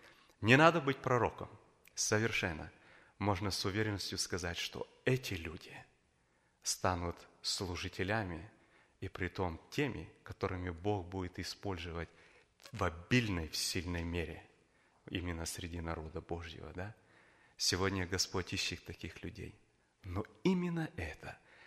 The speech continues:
Господь, поставляя Петра, не задаёт много вопросов, не даёт много наставлений, а он три вопроса пробивает до самой глубины. И он спрашивает: «Любишь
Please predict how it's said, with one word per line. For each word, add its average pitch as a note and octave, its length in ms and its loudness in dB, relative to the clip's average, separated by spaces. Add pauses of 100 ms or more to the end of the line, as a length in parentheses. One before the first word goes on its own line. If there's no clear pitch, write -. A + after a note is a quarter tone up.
(120)
Господь, G2+ 440 2
поставляя G2+ 580 2
Петра, A#2 600 0 (360)
не F#2 120 -2
задаёт F#2+ 560 0
много F#2+ 280 -2
вопросов, G2 640 -2 (460)
не G2 140 4
даёт C3 360 4
много F#2 340 0
наставлений, G2+ 840 -4 (500)
а F2+ 120 -2
он F2 200 -2
три A#2 360 0
вопроса D#3 600 -6 (840)
пробивает F#2+ 640 2
до E2+ 100 -4
самой A#2 400 -2
глубины. G2+ 600 -6 (500)
И F#2+ 60 -4
он E2 140 -4
спрашивает: - 640 -4 (300)
«Любишь - 580 -8